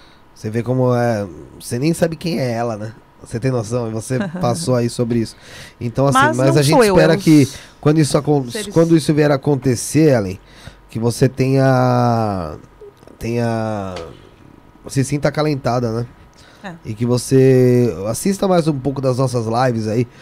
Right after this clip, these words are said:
Speaker 1: principalmente no que diz a respeito ao Wagner, mesmo que ele fala sobre isso, sobre
Speaker 2: Exato.
Speaker 1: a, a passagem do, do nosso corpo físico pro, pro corpo espiritual, que a gente continua vivo em consciência, que a gente continua vivo ali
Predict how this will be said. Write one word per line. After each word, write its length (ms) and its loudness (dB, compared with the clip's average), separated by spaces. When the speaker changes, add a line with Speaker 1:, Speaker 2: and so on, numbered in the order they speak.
Speaker 1:
principalmente 500 -4
no 120 -2
que 220 -2
diz 220 -4
a 40 -2
respeito 420 -4
ao 80 -2
Wagner, 560 -4
mesmo 240 -14
que 80 -12
ele 60 -8
fala 280 -4
sobre 320 -2
isso, 340 -2
sobre 320 0
Speaker 2:
Exato. 280 -6
Speaker 1:
a, 360 -2
a 40 -6
passagem 640 0
do, 360 2
do 120 -4
nosso 260 -4
corpo 280 0
físico 360 -2
pro, 160 -4
pro 160 2
corpo 260 0
espiritual, 720 0
que 80 -8
a 40 -4
gente 220 -2
continua 400 0
vivo 240 0
em 60 -4
consciência, 800 -4
que 80 -10
a 40 -6
gente 200 -6
continua 380 -6
vivo 220 -2
ali 200 0